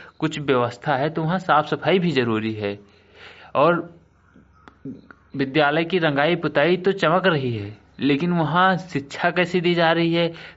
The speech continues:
टीचरों का अभाव भी है। एक टीचर साठ बच्चे कैसे रोकेगा?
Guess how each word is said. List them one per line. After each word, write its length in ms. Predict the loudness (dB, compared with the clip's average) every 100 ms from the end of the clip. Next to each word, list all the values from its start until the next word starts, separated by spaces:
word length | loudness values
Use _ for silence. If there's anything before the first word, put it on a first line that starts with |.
| -6
टीचरों 340 | -2 2 2
का 260 | 4 4 4
अभाव 420 | 2 2 2 2
भी 160 | -2 -2
है। 360 | -2 -2 -4 -12 -20 -20 _
एक 240 | 0 0 0
टीचर 420 | -4 0 0 0 -6 -20 _ -20 -20 -20 -16
साठ 340 | -2 2 2
बच्चे 560 | 2 -2 -2 0 0 -2 -10 -20 -6
कैसे 280 | -2 0 2
रोकेगा? 600 | 2 2 -2 -4 -6 -10